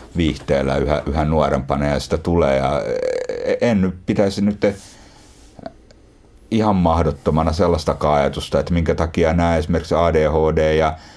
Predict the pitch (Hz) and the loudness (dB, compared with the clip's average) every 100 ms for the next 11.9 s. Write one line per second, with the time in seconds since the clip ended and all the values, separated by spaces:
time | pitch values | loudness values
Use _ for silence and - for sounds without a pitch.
0 | - - 71 78 82 85 82 73 80 80 | -20 -8 -2 0 2 2 2 0 0 0
1 | 78 80 76 80 78 78 85 76 76 87 | 0 2 0 0 0 0 0 -2 -2 2
2 | 87 95 101 87 76 65 69 69 69 71 | 2 2 0 0 0 0 -2 -2 -2 -2
3 | 73 71 - - - - - 82 82 87 | -2 -2 -6 -20 -20 -16 -4 -2 0 0
4 | 95 87 95 - 92 85 92 - 82 92 | 2 0 -2 0 0 0 0 0 0 0
5 | 92 - - - - _ _ - - - | 0 -2 -10 -20 -20 _ _ -20 -16 -8
6 | 85 87 85 82 62 50 - - - - | -4 0 0 0 -2 -6 -10 -16 -20 -20
7 | - - - 98 101 - 87 92 87 87 | -20 -20 -6 0 0 -2 -6 0 2 2
8 | 90 87 92 98 92 82 - - 78 78 | 0 0 2 2 2 0 -2 -2 0 0
9 | 80 - - - - 76 80 87 87 87 | -6 -14 -20 -18 -4 -4 0 2 2 2
10 | 87 - - - - - 82 95 98 87 | 2 -2 -10 -14 -10 -6 -2 0 0 2
11 | 95 82 87 78 80 82 80 80 80 | 2 2 0 0 -2 2 2 2 0